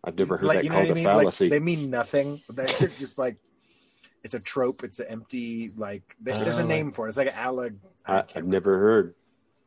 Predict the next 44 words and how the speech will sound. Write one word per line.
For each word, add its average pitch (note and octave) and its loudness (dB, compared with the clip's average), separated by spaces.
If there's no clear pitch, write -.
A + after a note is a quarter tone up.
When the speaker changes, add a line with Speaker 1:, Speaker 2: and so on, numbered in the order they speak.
Speaker 3:
Yeah. C3+ -2
Speaker 2:
But C3+ -4
there's C#3+ 2
a, C#3 2
there's D3 -2
a C#3+ 2
name D3 0
for B2 -6
doing A2 -6
that, E2 -16
where, A2 -8
like, G2+ -8
where G2 -2
it D#2 -4
Speaker 1:
Mm. C#2+ -8
Speaker 2:
just A2 -12
sounds C3+ -4
profound, C#3 -6
but A#2 -6
only A#2 -10
because A2 -8
you're, G2+ -12
it, - -10
it - -10
really C#3 2
Speaker 1:
Mm. A#2 -2
Speaker 2:
is G2 -8
empty, G#2+ -10
and G2 -8
it's F#2 -16
like F#2 -12
motivational G#2 -8
speakers F2 -16
and D#2 -20
Speaker 1:
Mm. E2+ -8
Speaker 2:
things B1 -14
Speaker 3:
Oh, B2 -8
Speaker 2:
like G#2+ -10
Speaker 3:
I G#2+ -10
Speaker 2:
that. A#2+ -12
That A2+ -8
Speaker 3:
got F#2+ -12
Speaker 2:
they C3+ 0
Speaker 3:
you. C3 -6